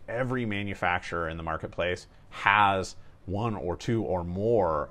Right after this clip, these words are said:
electric vehicles available for sale, and some manufacturers only make electric vehicles. So from that early nineteen ninety original mandate to today, you're seeing twenty percent of the sales in California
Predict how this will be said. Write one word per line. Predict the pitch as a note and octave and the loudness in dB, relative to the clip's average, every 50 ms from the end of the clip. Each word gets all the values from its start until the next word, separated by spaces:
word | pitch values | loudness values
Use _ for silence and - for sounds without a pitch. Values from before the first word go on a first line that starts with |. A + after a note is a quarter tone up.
| - | -4
electric | F2 F2 F#2 F#2 - - F#2 E2+ - | -2 0 0 -2 -2 -2 -6 -6 -4
vehicles | F#2+ F#2 F#2+ - - F2 D#2+ E2 | -2 -2 -2 -2 -4 -6 -6 -4
available | D#2+ E2+ E2+ D#2+ D2+ D#2+ D#2 | -4 -2 -2 -2 -4 -6 -8
for | - - E2 | -8 -8 -10
sale, | - - E2 D#2+ D#2+ D2 C#2+ - - - - | -6 -4 -2 -2 -2 -2 -4 -6 -10 -8 -4
and | - A2+ A#2 | -4 -4 -2
some | - - - B2+ C#3+ F3+ | -4 -2 0 0 2 2
manufacturers | E3+ C3 G#2+ G2 F#2 F#2 - E2+ F2 - G#2 F#2 F2 - - - - | 2 0 -2 -2 -4 -2 -2 -2 -2 -2 -4 -6 -8 -8 -10 -6 -2
only | A2+ B2+ D3+ E3+ E3 D3 A#2 | 0 2 2 2 2 0 -2
make | F#2+ D#2+ D2 D2 D2+ - - F#2+ | -2 -4 -8 -10 -12 -10 -8 -6
electric | F#2 E2+ D#2+ D#2+ - D#2 D2+ - | -4 -4 -4 -4 -6 -8 -10 -8
vehicles. | - E2+ D2 D2 D2 - F2 F2 - - - - - - - - | -8 -8 -8 -8 -8 -10 -12 -14 -16 -16 -18 -20 -20 -20 -20 -4
So | - - B2 A#2 G#2+ - - - - - - | 2 6 8 8 8 6 2 -6 -20 -14 -4
from | - A2+ G#2+ A2+ | 0 2 2 4
that | C3 D3+ C#3 - - | 4 2 2 2 2
early | A#2+ C3 C#3+ D3 C#3 A#2+ | 2 4 4 4 4 2
nineteen | A2+ A2 A2+ A#2+ - A#2 G2+ F#2+ | 0 0 -2 -2 -2 -2 -2 0
ninety | F#2 G2+ G#2+ G#2+ G#2+ G#2 G2 G2 F#2+ F#2 F#2 F2 D#2+ - | 0 0 0 0 0 0 -2 -2 -2 -2 -4 -4 -6 -4
original | - - F#2 F#2 G#2+ G#2+ G#2+ G#2+ G2+ F#2+ | -4 -2 0 0 0 0 0 -2 -2 -2
mandate | F#2 F#2 F#2+ A2 B2+ A#2 F2 D#2+ D#2+ D#2 D2 - | -2 -2 -2 -2 -2 -2 0 0 -2 -2 -6 -6
to | - G#2 | -8 -8
today, | F#2 - F2+ D#2 F2+ F#2+ A2+ C3 G#2+ E2+ E2 E2 - - - - - | -6 -6 -4 -2 0 2 2 2 2 0 -2 -4 -6 -10 -16 -10 -6
you're | G#2+ B2 | -4 -4
seeing | A#2+ - C#3+ A#2+ G#2 | -2 -2 -2 -2 -2
twenty | - - - B2 B2+ C#3+ D3 C#3+ | -2 -4 -4 -2 0 0 0 0
percent | - B2 A2+ - - A2+ G#2 G2+ - - | 0 -2 -2 -2 -2 -2 -2 -2 -2 -2
of | - G#2 F#2+ G2+ | -2 -2 -2 -2
the | G2 F#2 | -4 -6
sales | - - - F#2 G#2 A2 G#2 F#2 E2+ E2 - | -4 -2 0 0 2 2 2 0 -2 -4 -6
in | - - F#2 F2+ E2 | -8 -8 -8 -6 -2
California | - F2 F2 E2+ F2 - - A#2 B2+ B2 F#2+ D#2 | -2 -2 0 -2 -2 -4 -4 -4 -4 -4 -4 -6